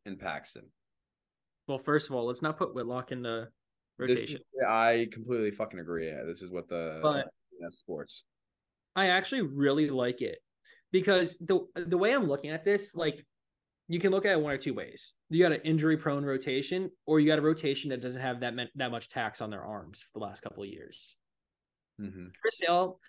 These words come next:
Speaker 2: like, he said the other day, he's thirty-four, but his arm's, like, thirty-one. He hasn't thrown in three years.
Speaker 1: Yeah,
Speaker 2: And
Speaker 1: that's true.
Speaker 2: last year had nothing to do with his arm.
Speaker 1: It was just his what, pinky, right?
Speaker 2: It was his pinky and then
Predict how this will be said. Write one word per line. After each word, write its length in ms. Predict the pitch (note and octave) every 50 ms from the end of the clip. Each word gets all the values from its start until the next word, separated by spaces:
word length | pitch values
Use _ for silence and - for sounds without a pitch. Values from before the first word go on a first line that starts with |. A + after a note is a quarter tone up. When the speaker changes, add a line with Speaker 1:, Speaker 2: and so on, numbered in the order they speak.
| _ -
Speaker 2:
like, 160 | F#3 F#3 F#3
he 160 | - A3+ A#3
said 260 | A3 - G3 F3+ F3
the 40 | E3+
other 160 | D#3+ E3 D#3
day, 380 | C#3+ C3 B2+ C3 C3+ C#3 C#3+ C#3+
he's 160 | - C#3 C3
thirty-four, 540 | - - B2+ C3 C3+ C#3 - - B2 A#2+ A#2+
but 120 | A#2+ B2 A#2+
his 140 | A#2 A2+
arm's, 200 | A#2 A2+ A2+ A2+
like, 140 | A2+ G#2+ - _
thirty-one. 560 | C3 A#2 A2+ A2 G#2 G#2 G#2 G2 F2+ F2+ - - _ _ _ _ _ _ _ _ _ _ _
He 100 | _ A#3
hasn't 200 | A#3 A3 G#3 -
thrown 220 | - F#3 F#3 F#3 F#3
in 60 | E3+
three 280 | F3 - C#3+ D3+ C#3+
years. 440 | C3 B2+ C3 A#2+ G2+ - - - - - _ _ -
Speaker 1:
Yeah, 240 | A2 A2 A#2 C#3 G3+
Speaker 2:
And 140 | G#3 G3+
Speaker 1:
that's 240 | F3 D#3 - - _ _
true. 160 | - C3+ C3+
Speaker 2:
last 400 | C#3 D#3+ E3 G3 G3+ - - -
year 400 | F3 E3 E3+ F3+ G#3 A3+ A#3+ - _ _ _
had 220 | - F#3+ F3 D#3 D#3+
nothing 400 | E3+ F3+ F#3 F3 F3 F3 F3+ E3+
to 60 | E3
do 120 | D3+ D3
with 120 | D3 C#3+ C#3+
his 120 | C#3+ C3
arm. 320 | C3+ B2 A2+ G2 F2+ - - _ _ _ _ _ _ _ _ _ _ _ _ _ _ _ _ _ _ _ _ _ _ _ _ _ _ _ _
Speaker 1:
It 40 | G#2
was 80 | G2
just 200 | G2 G2 F#2+ -
his 200 | - F2+ - - - _ _ _ _ _ - F2+
what, 180 | C2+ - -
pinky, 380 | - - F#2 F#2 - A2+ A2+ A2+
right? 280 | G#2 F#2+ F#2 G#2 A#2 B2 _ _ _ _ _ _ _ _ _ _
Speaker 2:
It 80 | F3+ F#3+
was 120 | F#3+ F#3
his 120 | F3 E3+ D#3+
pinky 640 | - - G#3+ G#3+ G#3 G#3 - - G#3 G3+ G3+ G3 G3
and 120 | F#3+ E3+
then 280 | E3 D#3 D3 C#3+ C3+